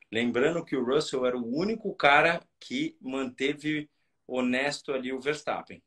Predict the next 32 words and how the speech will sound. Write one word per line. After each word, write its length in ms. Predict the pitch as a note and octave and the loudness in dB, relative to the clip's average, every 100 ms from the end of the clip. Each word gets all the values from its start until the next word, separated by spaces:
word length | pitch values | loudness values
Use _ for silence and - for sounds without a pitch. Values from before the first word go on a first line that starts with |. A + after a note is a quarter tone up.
| _ | _
porque 260 | G#2+ - | -14 -8
o 40 | A#2+ | -4
Verstappen 540 | A#2+ - D3+ D#3+ D3 | -4 0 0 0 -4
até 200 | B2+ D3+ | -4 -4
o, 80 | D#3+ | -4
o 220 | D3 C3+ A#2+ | -6 -6 -4
último 360 | B2 - A2 | -6 -8 -10
treino, 380 | G#2 C#3 D#3 - - - - _ _ | -4 -2 -2 -6 -12 -20 -20 _ _
sim, 240 | G3+ F3 B2+ | 0 2 0
eles 180 | C#3 - | -4 2
guardam 380 | D#3+ D#3 C#3+ | 6 6 4
potência, 800 | C#3 D3 - C#3+ C#3 C3 - B2 - _ _ _ - | -2 -6 -4 -4 -4 -6 -6 -8 -10 _ _ _ -10
tem 80 | F3+ | -4
uma 100 | F3 - - _ _ _ _ _ _ _ _ _ - | -4 -6 -10 _ _ _ _ _ _ _ _ _ -12
que 80 | C3+ | -6
tanto 340 | C#3+ C3+ C3 | -4 -4 -2
é 100 | C#3 | 0
que 80 | D3+ | -2
o 680 | _ _ _ _ _ _ - | _ _ _ _ _ _ -2
Pérez 280 | B2+ A#2+ G#2+ | 0 0 -4
estava 220 | B2 A#2+ | -6 -6
em 80 | A2+ | -6
décimo 200 | C3+ _ _ _ _ - A#2+ | -8 _ _ _ _ -20 -12
uma 100 | G#2+ | -6
hora 280 | A2 G#2+ G#2 | -4 -4 -4
lá 260 | B2 C#3 - _ _ - | -4 -4 -8 _ _ -14
e 80 | A#2 | -8
de 100 | A2 | -6
repente 360 | A2 B2+ C#3 - _ _ _ _ _ _ | -6 -8 -8 -12 _ _ _ _ _ _
oito 300 | C3 C#3+ C#3+ | -2 -2 -2
e 100 | B2+ | -6
meio 440 | B2 A#2+ A#2+ G#2+ | -4 -2 -4 -4